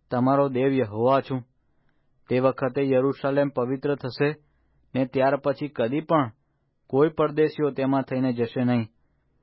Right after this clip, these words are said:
તે દિવસે પર્વતોમાંથી મીઠો દ્રાક્ષરસ ટપકશે, ને ડુંગરોમાંથી દૂધ વહેશે.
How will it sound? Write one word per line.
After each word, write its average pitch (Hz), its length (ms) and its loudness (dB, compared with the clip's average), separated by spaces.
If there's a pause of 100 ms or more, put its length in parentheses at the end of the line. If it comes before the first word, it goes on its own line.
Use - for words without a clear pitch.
(280)
તે 120 120 0
દિવસે 131 580 0 (420)
પર્વતોમાંથી 131 800 0
મીઠો 123 340 -2
દ્રાક્ષરસ 120 640 -2 (160)
ટપકશે, 123 580 -4 (720)
ને 135 140 4
ડુંગરોમાંથી 143 720 2
દૂધ 131 300 -2
વહેશે. 120 480 -2